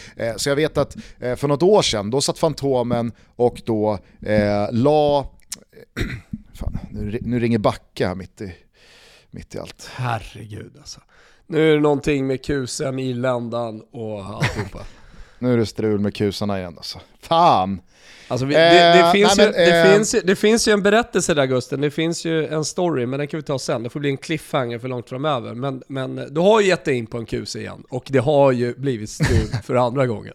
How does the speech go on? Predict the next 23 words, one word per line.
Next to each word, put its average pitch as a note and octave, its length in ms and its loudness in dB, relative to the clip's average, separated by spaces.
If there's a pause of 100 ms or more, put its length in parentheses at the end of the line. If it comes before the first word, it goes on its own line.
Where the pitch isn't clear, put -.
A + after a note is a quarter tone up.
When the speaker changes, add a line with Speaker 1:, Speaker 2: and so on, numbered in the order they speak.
(100)
Speaker 2:
Det, C#3+ 360 0
det, F#3 280 2
så B3+ 100 -2
mycket A3+ 240 0
kan C#3+ 100 0
vi B2+ 80 -4
säga B2 220 -2
nu. C#3+ 280 -4
Så C#3 80 -8
f-, C3 180 -14 (400)
så C#3 360 0 (300)
får D3 160 0
det C#3+ 60 4
vara C#3 420 4
liksom A#2 300 -6
en A#2+ 220 -4
cliffhanger, C3 500 -2
så - 80 -8
får C#3+ 140 -4
vi C3 120 2
höra B2+ 240 4
hela B2 240 2
storyn. B2 480 2